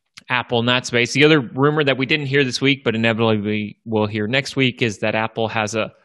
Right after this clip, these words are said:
a car set to launch in twenty twenty-two or twenty twenty-three. And, uh, in some ways, I think that's almost more, more realistic because they can demand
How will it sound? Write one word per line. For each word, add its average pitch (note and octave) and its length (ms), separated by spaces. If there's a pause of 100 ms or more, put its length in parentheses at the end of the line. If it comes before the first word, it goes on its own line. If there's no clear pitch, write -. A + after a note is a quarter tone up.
a - 80
car C3 360
set - 320
to B2 100
launch A#2+ 380
in A2+ 240 (540)
twenty A#2+ 280
twenty-two A#2 680
or A2 120
twenty A2+ 320
twenty-three. G#2+ 920 (520)
And, A2+ 320
uh, - 160 (180)
in C3 280
some F#3+ 160
ways, A#3+ 160
I D#3 80
think D3 300
that's D3 240
almost D#3 520
more, C3+ 640 (160)
more A#2 280
realistic A#2+ 680
because A2+ 440
they A#2 200
can B2 640
demand A2+ 800